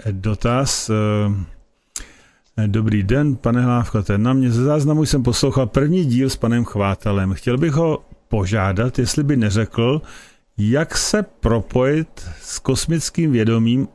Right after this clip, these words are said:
a fi-, fyzickým vědomím. Kosmickým vědomím, fyzickým vědomím. Eh, a dál, jestli by nenahrál meditaci do M P tři, aby jsme mohli meditovat, nebo pokud už něco takového existuje, kde to najdeme." Eh, to meditaci zatím necháme, to jsme říkali taky vy,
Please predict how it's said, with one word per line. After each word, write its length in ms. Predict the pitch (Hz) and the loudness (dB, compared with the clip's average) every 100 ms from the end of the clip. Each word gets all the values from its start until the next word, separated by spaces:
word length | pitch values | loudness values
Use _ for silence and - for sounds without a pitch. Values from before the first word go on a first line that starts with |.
| _ | _
a 200 | - 110 | -4 -2
fi-, 320 | 104 - 123 - - - _ _ _ | -2 -2 -4 -4 -10 -18 _ _ _
fyzickým 600 | 131 123 151 - - 95 | -2 0 0 -2 -2 0
vědomím. 680 | 95 92 90 87 85 87 82 _ | 2 2 0 0 -2 -6 -10 _
Kosmickým 520 | 117 - 156 - 147 | -8 -4 -4 -2 0
vědomím, 340 | 135 135 135 131 | 2 2 2 0
fyzickým 480 | 117 107 - 110 | 0 -2 -2 0
vědomím. 460 | 98 95 90 87 85 - _ _ _ _ _ _ _ _ - | 2 2 0 0 -4 -12 _ _ _ _ _ _ _ _ -4
Eh, 340 | 110 110 107 90 - - - - - - - | 0 2 0 -2 -6 -14 -20 -20 -20 -20 -4
a 100 | 113 | 0
dál, 520 | 117 123 147 151 143 | 2 2 2 0 0
jestli 320 | 123 120 160 | -2 -2 0
by 80 | 156 | 2
nenahrál 440 | 143 135 139 139 135 | 2 2 2 2 2
meditaci 680 | 117 117 135 135 123 - | 2 2 2 0 0 0
do 80 | 120 | 2
M 140 | 113 117 | 0 2
P 180 | 123 113 | 0 0
tři, 220 | - 131 | 0 0
aby 240 | 107 117 | 0 0
jsme 180 | - 123 | 0 0
mohli 300 | 113 107 113 | 2 2 2
meditovat, 560 | 104 107 110 110 113 113 | 2 0 0 0 0 0
nebo 200 | 107 113 | 0 0
pokud 440 | - - 123 113 | -2 -2 -2 -2
už 140 | 113 - | -4 -4
něco 200 | 98 113 | -2 -2
takového 220 | 120 101 | 0 0
existuje, 420 | 101 - - 107 | 0 -2 -2 0
kde 120 | 98 | 0
to 120 | 87 | 0
najdeme." 420 | 92 90 95 98 92 - - - - - | 0 0 2 0 -2 -8 -20 -20 -18 -4
Eh, 180 | 107 107 | -2 0
to 160 | - 147 | 0 2
meditaci 480 | 143 143 139 - | 2 2 -2 0
zatím 280 | 135 120 139 | -2 0 0
necháme, 500 | 131 - 117 117 120 | 0 0 0 2 0
to 100 | 127 | -2
jsme 160 | - 120 | -2 -2
říkali 260 | 107 123 | 0 0
taky 260 | 110 92 110 | -2 -2 0
vy, 120 | 101 | 0